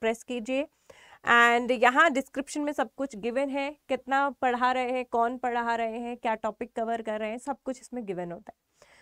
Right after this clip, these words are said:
राइट? इसको जो है buy now पर क्लिक कीजिए, यहाँ पर अपना कोड यूज़ कीजिए वाई फ़ोर फ़ोर एट ए। जैसे ही हमने यहाँ वाई फ़ोर फ़ोर एट ए लिखा और अप्लाई किया, आपकी फीस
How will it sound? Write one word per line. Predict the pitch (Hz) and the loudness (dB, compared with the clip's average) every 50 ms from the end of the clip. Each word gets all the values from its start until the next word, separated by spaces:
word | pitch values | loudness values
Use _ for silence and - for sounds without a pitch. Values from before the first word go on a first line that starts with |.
| _ _ | _ _
राइट? | - 269 320 381 370 - _ _ _ _ _ - | 2 4 4 4 2 -2 _ _ _ _ _ -4
इसको | - - 269 269 - - 330 339 | 0 0 0 0 -2 -2 0 0
जो | 339 311 285 | 2 4 4
है | 269 294 302 | 4 4 4
buy | 240 220 247 240 240 247 | 4 6 8 8 8 6
now | 254 269 285 302 320 330 | 4 4 4 4 4 4
पर | 339 330 330 | 4 2 2
क्लिक | 320 311 320 - _ | 2 -4 -6 -6 _
कीजिए, | 311 302 302 254 294 285 294 427 403 - - | -6 -4 -4 -4 -2 -2 -4 -4 -6 -10 -4
यहाँ | 220 233 247 254 277 294 | 0 2 4 4 4 4
पर | 294 320 294 | 4 4 4
अपना | 285 285 277 277 285 285 | 4 4 2 0 -2 -2
कोड | 277 - 269 254 262 247 | -2 -4 -4 -4 -4 -4
यूज़ | 254 247 247 247 233 - | -4 -6 -8 -10 -10 -10
कीजिए | - 226 202 240 | -10 -10 -8 -8
वाई | 240 214 208 220 220 226 254 269 277 269 | -6 -2 0 2 2 4 2 2 -2 -2
फ़ोर | - - 226 220 220 220 233 233 | -4 -6 -6 -6 -4 -4 -6 -6
फ़ोर | - - 196 185 185 190 226 285 381 370 - _ - - - - - - _ _ - | -8 -8 -8 -6 -2 2 4 4 4 2 0 _ -18 -18 -16 -18 -20 -20 _ _ -6
एट | 220 226 247 277 302 302 - - - - 269 | -4 -2 -2 -2 -4 -6 -8 -12 -4 2 2
ए। | 320 302 214 - _ _ _ _ _ _ _ _ _ _ - | 4 4 2 0 _ _ _ _ _ _ _ _ _ _ -4
जैसे | - 254 269 277 277 - 370 | 2 4 4 4 4 2 2
ही | 381 | 2
हमने | 381 320 330 349 349 | 2 2 2 0 2
यहाँ | 339 311 311 330 | 4 6 6 6
वाई | 320 269 269 254 262 302 339 | 6 6 6 6 6 4 2
फ़ोर | 330 320 285 277 269 | 0 0 2 2 2
फ़ोर | 277 - 311 311 | 2 0 0 0
एट | 294 - - 254 285 311 294 - - | 0 0 2 2 2 2 0 -4 -4
ए | - 285 285 | -2 -2 -2
लिखा | 294 277 254 254 - _ - 311 320 311 | 0 0 -2 -2 -4 _ 2 6 6 6
और | 320 294 240 | 6 6 4
अप्लाई | 214 214 - 226 226 233 247 240 | 2 0 0 0 0 0 0 -2
किया, | - 240 233 240 254 311 415 - _ _ - - _ _ - | -4 -2 2 4 4 4 4 2 _ _ -20 -20 _ _ 2
आपकी | - 247 262 - - 302 302 | 4 4 4 4 0 -8 -6
फीस | - - 262 247 254 269 277 - | -6 -6 -6 -6 -6 -6 -8 -10